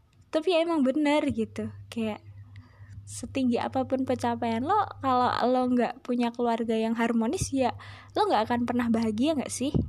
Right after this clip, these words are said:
Dan se-, se-, apa ya, seberat apapun hidup lo, sekeras apapun hidup lo, sesedikit apapun harta lo, kalau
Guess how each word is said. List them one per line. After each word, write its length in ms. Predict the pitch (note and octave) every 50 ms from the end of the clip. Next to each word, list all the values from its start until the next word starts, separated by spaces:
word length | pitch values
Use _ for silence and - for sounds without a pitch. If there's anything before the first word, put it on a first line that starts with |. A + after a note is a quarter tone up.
| - - - - - - -
Dan 320 | - A#3+ A#3+ A#3+ A#3+ B3 A#3+
se-, 400 | A#3+ - C#4+ C4 C4+ C4+ C4+ C4+ - - - - - - - - - - - - -
se-, 160 | - - B3+
apa 320 | A#3+ - D#4 E4+ - E4+ D4+
ya, 460 | B3+ A#3 A3+ A3+ A3+ A#3 A#3+ B3 C4 -
seberat 800 | - - - - C4 B3+ B3 A#3+ A3+ A#3 B3+ B3 C4 C4 B3+ B3+ B3+
apapun 540 | - B3 B3 B3 B3+ B3 A#3+ - B3+ B3 A#3+
hidup 340 | B3 A#3 - C4 D#4 - - D4
lo, 320 | C#4 C4+ C#4 C#4 D4 D4
sekeras 500 | - - - - B3+ B3 B3 B3 B3+ - -
apapun 480 | - B3 A#3+ - B3 A#3+ A#3+ - B3+ B3
hidup 400 | - B3 A3+ A#3 D#4+ D#4+ - -
lo, 240 | C#4 C4+ C4 C4 C4
sesedikit 720 | C4+ - C#4 - - - D4+ E4 F4+ - - G4 - -
apapun 400 | A#3+ A#3 - A#3+ A#3 A#3 A#3+ A#3+
harta 400 | A#3 A3+ A3 - - D4+ E4 E4+
lo, 260 | D4+ B3 A#3 B3+ C4 B3+ - - - - - - - - - - - -
kalau 220 | - A#3+ B3 B3+